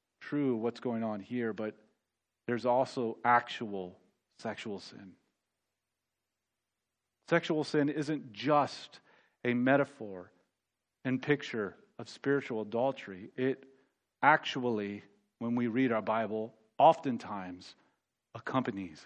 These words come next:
it. That's interesting to me. That's fascinating to find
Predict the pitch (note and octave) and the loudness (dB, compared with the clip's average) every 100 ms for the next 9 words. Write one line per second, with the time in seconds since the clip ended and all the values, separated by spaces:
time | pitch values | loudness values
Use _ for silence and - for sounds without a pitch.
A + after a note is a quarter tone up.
0 | - E2 - - _ _ _ _ _ _ | -20 -20 -20 -20 _ _ _ _ _ _
1 | _ _ _ _ _ _ _ _ _ _ | _ _ _ _ _ _ _ _ _ _
2 | _ - G2+ - D3 - G#2 - - E2 | _ -6 -4 -2 -4 -4 -10 -12 -16 -16
3 | E2 - G2 F#2 E2+ E2 _ _ _ _ | -16 -12 -10 -10 -16 -20 _ _ _ _
4 | _ _ _ _ _ _ _ _ _ _ | _ _ _ _ _ _ _ _ _ _
5 | - F#3+ - - D3+ D3 - A#2+ G#2+ G#2+ | -6 -4 -6 -2 2 2 0 -2 0 -2
6 | G2 G2+ - A2+ G#2+ G2 | -6 -8 -8 -8 -6 -8